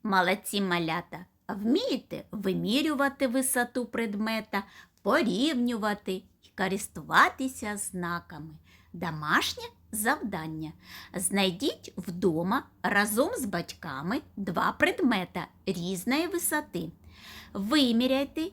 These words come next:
і скажіть, який високий, який низький. Намалюйте ці предмети і поставте між ними знак більше або менше. Бажаю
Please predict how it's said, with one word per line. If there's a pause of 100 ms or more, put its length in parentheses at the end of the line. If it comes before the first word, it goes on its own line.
(200)
і
скажіть, (160)
який
високий, (160)
який (100)
низький. (380)
Намалюйте
ці
предмети (280)
і
поставте (160)
між
ними (160)
знак (380)
більше (580)
або (380)
менше. (480)
Бажаю